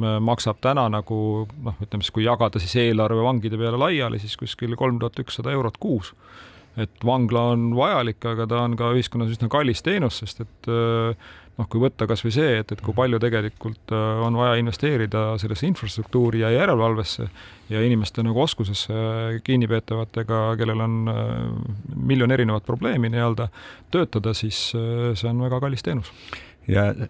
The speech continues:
Speaker 2: nii võttes siis, äh, iga kohtus langetatud eluaegse karistuse otsus tähendab ikkagi väga pikka püsikulu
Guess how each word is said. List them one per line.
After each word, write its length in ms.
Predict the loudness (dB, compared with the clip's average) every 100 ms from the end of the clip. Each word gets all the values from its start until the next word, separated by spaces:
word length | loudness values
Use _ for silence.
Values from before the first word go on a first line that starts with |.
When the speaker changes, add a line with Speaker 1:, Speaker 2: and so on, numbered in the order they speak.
| -10 0
Speaker 2:
nii 240 | 2 4 2
võttes 320 | 2 2 2
siis, 320 | 2 2 2 0
äh, 180 | 2 2 2
iga 180 | 2 2 4 2 2 2 0 -2 -6 -10 -6
kohtus 380 | 0 0 2 2
langetatud 680 | 2 2 0 -4 0 0 2
eluaegse 760 | 2 4 2 0 -4 -4 0 2
karistuse 420 | 2 2 0 0
otsus 480 | 2 2 0 -2 0
tähendab 460 | 2 2 2 0 -4
ikkagi 360 | -2 -2 0 2
väga 240 | 2 2
pikka 480 | 0 -4 -4 0 2 2 0 -4 -14 -20 -20 -20 -20 -10 0
püsikulu 800 | 0 4 2 4 4 4 2